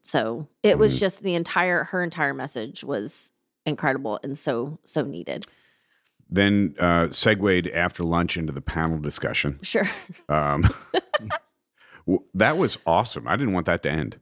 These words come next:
Speaker 1: It was so fun.
Speaker 2: Yeah.
Speaker 1: It
Speaker 2: And
Speaker 1: was
Speaker 2: re-,
Speaker 1: so
Speaker 2: and,
Speaker 1: fun.
Speaker 2: and real.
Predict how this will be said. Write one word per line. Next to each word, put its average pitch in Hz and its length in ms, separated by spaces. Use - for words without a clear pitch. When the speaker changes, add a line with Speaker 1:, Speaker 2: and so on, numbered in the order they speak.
Speaker 1:
It 339 100
was 453 220
so 415 420
fun. 453 520
Speaker 2:
Yeah. 120 260
Speaker 1:
It - 40
Speaker 2:
And - 140
Speaker 1:
was 110 80
Speaker 2:
re-, 127 60
Speaker 1:
so 113 120
Speaker 2:
and, 110 100
Speaker 1:
fun. 349 300
Speaker 2:
and 180 280
real. - 360